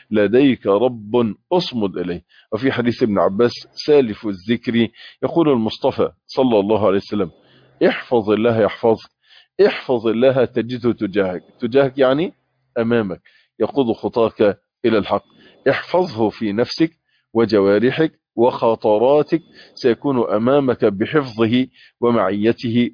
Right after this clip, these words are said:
ونصرته. الصمد لا تهدأ قلوب خلقه حتى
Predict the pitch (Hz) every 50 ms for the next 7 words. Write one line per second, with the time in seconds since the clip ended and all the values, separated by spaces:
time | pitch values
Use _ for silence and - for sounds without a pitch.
0 | _ - 101 101 101 101 98 - - 101 98 - - 95 80 - _ - - -
1 | _ _ - 131 - - - 185 180 165 117 90 - - - - 101 104 104 101
2 | - - 143 139 139 120 107 90 92 101 - - 110 107 113 110 107 101 98 -
3 | 113 113 110 - - 123 113 123 123 113 - - - - - _ - - 151 -
4 | - _ _ _ 123 104 95 90 87 90